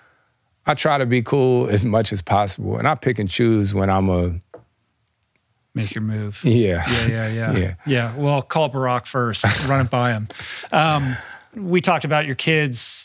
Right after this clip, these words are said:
Speaker 2: They play sports, and you're super active in youth sports. You've got, you know, you've got your own A A U team. And I'm interested in kind of, like, your philosophy around youth sports. I mean, you're somebody who, you're a grinder, you're a hard worker. Your dad used to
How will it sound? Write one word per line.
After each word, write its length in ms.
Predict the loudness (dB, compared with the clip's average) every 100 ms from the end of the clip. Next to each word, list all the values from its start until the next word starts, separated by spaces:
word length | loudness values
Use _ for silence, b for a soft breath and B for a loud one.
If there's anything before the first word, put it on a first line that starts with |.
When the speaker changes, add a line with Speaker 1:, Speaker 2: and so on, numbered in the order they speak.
| -2
Speaker 2:
They 160 | -2
play 200 | 0 0
sports, 680 | 0 0 0 0 0 -2 -4 -6
and 400 | -2 0 2 2
you're 140 | 2
super 320 | 0 0 0 2
active 380 | 2 0 0 2
in 120 | 2
youth 180 | 2 0
sports. 460 | -2 0 0 0
You've 100 | -2
got, 380 | 0 0 0 -4 _ _
you 140 | -2
know, 80 | 0
you've 180 | 0 -2
got 180 | -2 -2
your 140 | 0
own 300 | 0 0 -2 -4
A 220 | -2 2
A 20 | 2
U 180 | 0
team. 560 | 0 2 2 2 0 -4 B B B B B
And 140 | 0 0
I'm 140 | -2
interested 480 | -2 0 0 0 2
in 180 | 0 0
kind 220 | 0 0
of, 80 | 0
like, 240 | -2 0
your 80 | -4
philosophy 640 | 0 0 2 -2 0 0
around 480 | 2 2 2 0 0
youth 180 | 0 0
sports. 380 | -2 -4 0 2
I 20 |
mean, 160 | 2
you're 140 | 4 2
somebody 400 | 2 2 4 2
who, 340 | 4 2 0 B B B B B B
you're 160 | 0 0
a 40 |
grinder, 680 | 2 2 2 2 2 0 -2 -6
you're 140 | -2 2
a 40 |
hard 240 | 2 0
worker. 600 | 0 -2 0 0 0 -2 _
Your 160 | -2 0
dad 340 | 2 2 0
used 240 | -2 0
to 240 | 0 0